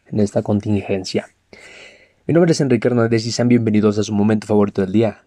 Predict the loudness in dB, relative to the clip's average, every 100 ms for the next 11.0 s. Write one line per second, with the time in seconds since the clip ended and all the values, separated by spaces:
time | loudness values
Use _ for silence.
0 | _ -2 0 0 0 0 2 0 0 -4
1 | -2 -6 -6 -6 -4 -4 -2 0 2 2
2 | -2 -2 -2 -2 -2 0 -2 0 0 0
3 | -4 -6 -6 -6 -12 -16 -20 _ _ -2
4 | -2 0 -2 -2 -4 -6 -8 _ _ -20
5 | -20 -20 -20 _ _ _ _ 0 0 0
6 | 0 2 2 0 -4 _ _ _ _ _
7 | _ -18 -10 -4 -2 0 0 0 -2 -4
8 | -2 0 0 -2 -6 -10 -20 _ _ _
9 | _ _ 0 2 2 -2 -2 0 0 0
10 | -2 -4 -2 0 2 0 -2 -6 -8